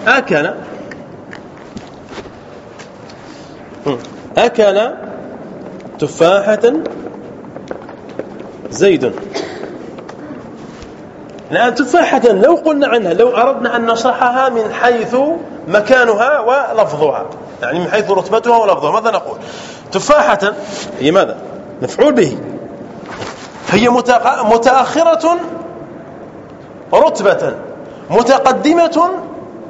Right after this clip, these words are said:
لفظا، نطقنا بها قبل، قبل الفعل، أكل تفاحة زيد. فنقول عن تفاحة، أردنا تعبير آخر، مفعول به إلى آخره، لكن نقول عنها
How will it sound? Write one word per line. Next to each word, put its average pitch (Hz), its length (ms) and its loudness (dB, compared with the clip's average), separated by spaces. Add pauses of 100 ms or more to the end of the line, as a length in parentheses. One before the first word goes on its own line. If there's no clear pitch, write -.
(240)
لفظا، 180 480 2 (160)
نطقنا 214 340 2
بها 220 180 4
قبل، 349 360 2 (1400)
قبل 311 200 4
الفعل، 151 420 2
أكل 196 560 4
تفاحة 247 960 2 (560)
زيد. 165 440 0 (320)
فنقول 208 460 4
عن 294 200 2
تفاحة، 170 560 2 (760)
أردنا 175 260 4
تعبير 156 400 2
آخر، - 260 -2
مفعول 247 460 2
به 233 200 0
إلى 233 100 4
آخره، 190 280 2
لكن 220 300 0
نقول 247 280 2
عنها 240 380 0